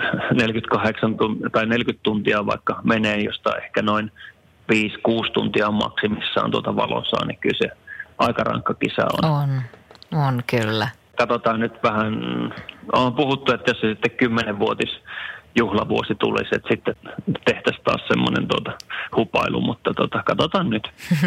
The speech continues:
Speaker 2: <laughs> Sitten jäädään odottaa, mitä käy. Mut kiitoksia, Janne, paljon tästä haastattelusta ja, mm,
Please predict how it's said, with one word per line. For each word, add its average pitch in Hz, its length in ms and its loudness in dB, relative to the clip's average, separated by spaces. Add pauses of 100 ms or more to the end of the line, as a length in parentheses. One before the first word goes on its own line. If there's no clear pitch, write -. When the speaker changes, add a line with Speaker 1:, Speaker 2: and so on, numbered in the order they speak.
(280)
Speaker 2:
<laughs> 196 680 0
Sitten 220 280 2
jäädään 220 300 0
odottaa, 170 360 0
mitä 139 300 2
käy. 147 280 0 (240)
Mut 226 180 2
kiitoksia, 339 520 2
Janne, 247 320 0
paljon 214 440 0
tästä 165 580 0
haastattelusta 135 1120 0
ja, 127 260 2
mm, 127 400 -6